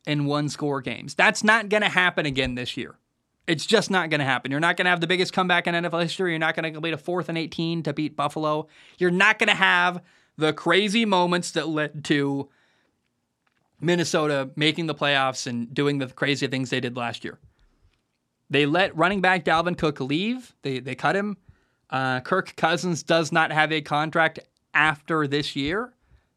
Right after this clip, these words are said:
That's weird. I think nine and eight is gonna be a respectable year. But a step backward from last year and a year of transition for Minnesota where they make some changes after this season, and, uh,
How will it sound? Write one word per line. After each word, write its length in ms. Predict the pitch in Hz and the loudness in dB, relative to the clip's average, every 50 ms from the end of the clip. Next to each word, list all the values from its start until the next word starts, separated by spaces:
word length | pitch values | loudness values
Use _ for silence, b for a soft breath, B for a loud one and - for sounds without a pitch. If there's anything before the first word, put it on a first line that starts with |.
| _ _ | _ _
That's 280 | 127 135 143 135 - | -4 -4 -4 -4 -8
weird. 520 | 139 120 123 123 139 151 185 214 226 220 - - | -10 -8 -6 -4 -4 -2 -2 -2 -4 -4 -2 0
I 120 | 165 165 | 0 0
think 140 | 180 180 175 | 0 -2 -2
nine 220 | 170 170 175 175 | 0 0 2 2
and 80 | 170 170 | 2 0
eight 140 | 165 170 165 | 0 -2 0
is 60 | - | -2
gonna 140 | 185 180 170 | -2 0 0
be 120 | 165 160 | 0 0
a 100 | 147 147 | 0 -2
respectable 640 | 139 135 123 - - 214 214 214 - 226 208 220 220 | -4 -4 -6 -4 -2 -2 -2 -2 -2 -2 -2 0 0
year. 400 | 226 220 233 233 240 254 262 254 _ _ _ _ _ _ _ _ _ _ _ _ - _ _ _ | 0 0 -2 -2 -2 -2 -4 -8 _ _ _ _ _ _ _ _ _ _ _ _ -20 _ _ _
But 120 | 156 160 170 | -2 -2 -2
a 60 | - | 0
step 220 | - 190 160 151 | 0 0 2 4
backward 360 | 160 165 190 196 - 190 175 | 4 4 4 4 0 -4 -4
from 120 | - 175 156 | -2 -2 0
last 340 | 156 156 160 170 - - 165 | 0 2 2 0 0 -2 -4
year 340 | 143 131 135 135 135 - b b b b b b b b b _ _ - | -4 -2 -2 -4 -6 -8 b b b b b b b b b _ _ -4
and 360 | 147 143 143 139 139 135 - | -2 0 0 0 0 -2 -2
a 100 | - 139 | -2 -2
year 280 | 139 139 151 175 180 170 | 0 0 0 0 0 0
of 80 | 147 | -2
transition 500 | - - 160 143 139 160 160 151 - 160 | -2 -2 -2 -2 0 0 0 0 0 -2
for 120 | 139 151 139 | -2 -2 -2
Minnesota 460 | 135 131 131 123 - 139 131 127 127 | -2 -2 -4 -2 -2 -2 -2 -2 -2
where 180 | 127 127 131 127 | -2 -2 -2 0
they 100 | 143 147 | -2 0
make 200 | 160 170 165 - | 0 -2 -2 -2
some 120 | - 160 | -4 -4
changes 480 | 147 - 170 160 156 156 147 147 143 156 | -2 -2 -2 -2 -2 -2 -2 -2 0 2
after 300 | 147 139 139 139 151 135 | 2 2 2 0 -2 -4
this 180 | 135 135 - - | -4 -4 -4 -4
season, 500 | - 143 139 127 120 123 123 120 120 117 b b b b b b b b _ | -4 -4 -4 -4 -4 -6 -6 -6 -6 -8 b b b b b b b b _
and, 280 | 143 127 127 127 123 127 | -6 -4 -4 -4 -4 -4
uh, 320 | 120 120 120 120 120 120 | -4 -2 -2 -2 -4 -4